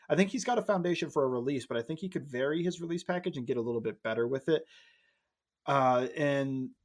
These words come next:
the other issue I saw, well, two more issues, and then the age thing, but the age thing is just, it is what it is. Guys who break out early are just, you know, they have a tendency to be better receivers at the N F L level.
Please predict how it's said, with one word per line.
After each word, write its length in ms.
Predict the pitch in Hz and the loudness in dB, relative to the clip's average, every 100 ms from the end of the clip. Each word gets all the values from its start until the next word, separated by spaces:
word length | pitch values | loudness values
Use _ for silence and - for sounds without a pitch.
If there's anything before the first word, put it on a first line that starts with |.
| - | -4
the 200 | 170 165 | 0 2
other 240 | 185 202 180 | 4 4 4
issue 540 | 147 - 143 131 127 - - - | 2 0 2 4 2 -2 -16 -4
I 60 | 139 | -2
saw, 500 | - 135 123 120 120 - _ - - | 2 2 4 2 0 -6 _ -20 -10
well, 360 | 160 135 120 - - | 0 2 2 -4 -8
two 120 | - | 0
more 180 | 175 139 | 2 4
issues, 480 | 123 117 120 113 - _ _ | 2 0 -4 -4 -6 _ _
and 100 | 143 | -2
then 140 | 135 123 | 0 0
the 160 | 131 | 0
age 320 | 143 135 127 | 2 2 0
thing, 280 | - 120 113 | -6 -4 -4
but 120 | 127 | -2
the 100 | 151 | 2
age 200 | 151 143 | 2 2
thing 100 | - | -2
is 100 | 113 | -6
just, 220 | - 110 - - | -6 -8 -6 0
it 120 | 147 | 4
is 120 | 131 | 6
what 120 | 123 | 4
it 80 | 107 | -4
is. 180 | 98 - - - - | -8 -14 -20 -20 2
Guys 260 | 143 156 160 | 6 8 6
who 60 | |
break 260 | 151 147 143 | 6 6 8
out 140 | 127 | 4
early 240 | 120 113 110 | 4 2 -2
are 80 | |
just, 320 | 104 110 - - | -4 -8 -12 -10
you 120 | 131 | -8
know, 180 | 110 113 | -8 -6
they 300 | 135 123 113 - _ _ _ - | -2 -2 -2 -10 _ _ _ 4
have 180 | 139 | 6
a 100 | 127 120 - | 6 0 0
tendency 440 | 139 123 120 123 | 2 2 -2 -4
to 140 | 117 | -4
be 240 | 117 123 120 | -4 -2 -2
better 240 | 117 120 | 0 0
receivers 380 | 113 - 120 117 | -2 -4 -6 -6
at 80 | 113 | -6
the 100 | 113 | -4
N 80 | 110 | -4
F 120 | 110 | 0
L 120 | 117 | 0
level. 340 | 113 117 131 | 0 0 -2